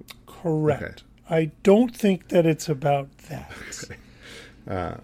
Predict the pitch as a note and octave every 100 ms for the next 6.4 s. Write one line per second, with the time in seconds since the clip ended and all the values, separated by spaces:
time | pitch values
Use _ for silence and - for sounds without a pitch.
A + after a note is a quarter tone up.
0 | - F#3 F3+ A#3 A#3 A3 A3 C4 C4 G3+
1 | G3 - G#3 C4+ B3 C4+ A3+ G#3 F#3+ -
2 | - F#3 F3 E3+ D#3 - - - - -
3 | - G3 G3 - D#3+ D3+ D3 C#3+ - D3+
4 | C#3+ C#3 C3 D3+ C#3 C3 B2+ A2+ A2+ A2
5 | - - - - D#3+ - D3 C#3+ C3 B2
6 | A#2 C3 A#2+